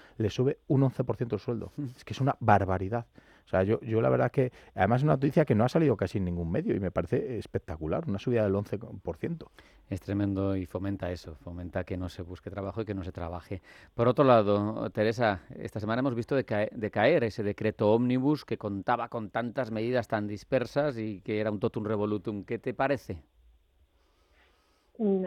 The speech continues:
Speaker 3: a ver, quieren, eh, a ver, quieren sacar cosas, eh, y con el apoyo de todos. Y entonces hacen un tutto revoluto, como tú dices,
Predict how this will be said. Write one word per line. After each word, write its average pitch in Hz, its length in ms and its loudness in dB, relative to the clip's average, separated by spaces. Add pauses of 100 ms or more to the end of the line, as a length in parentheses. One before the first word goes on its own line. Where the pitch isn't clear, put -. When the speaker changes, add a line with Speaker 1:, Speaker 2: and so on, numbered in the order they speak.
Speaker 3:
a 214 140 -2
ver, 196 300 2
quieren, 214 1120 2 (120)
eh, 185 340 -4 (380)
a 190 80 -4
ver, 202 240 -4
quieren 254 380 4
sacar 220 320 4
cosas, 247 500 4 (160)
eh, 175 800 0
y 175 220 0
con 175 260 0
el 175 100 2
apoyo 190 360 4
de 170 100 2
todos. 160 380 -6 (240)
Y 170 80 -2
entonces 190 260 2
hacen 208 260 8
un 214 120 10
tutto 202 300 4
revoluto, 170 540 -2
como 160 360 -4
tú - 100 -6
dices, 180 380 -2